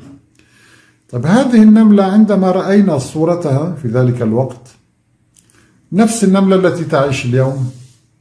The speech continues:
طيب، الطفرات هذه لن نرى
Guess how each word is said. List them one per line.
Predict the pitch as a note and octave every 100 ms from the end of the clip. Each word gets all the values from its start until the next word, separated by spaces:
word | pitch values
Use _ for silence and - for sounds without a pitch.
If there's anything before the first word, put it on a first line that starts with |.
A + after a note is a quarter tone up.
| _ _ _ _ _ _ _ _
طيب، | A2+ G#2 - _ _
الطفرات | - - B2 D#3+ A3+ A3
هذه | D#3+ F3+ D3+ C#3+ C#3+ F3+ - - _ _ _ _ _ _ _ _ _ _ _ _ _ _ _ _ _ _ _ _ _ _ _ _ A2+
لن | C3 A#3 A#3 A3+
نرى | A#3 A3+ A3+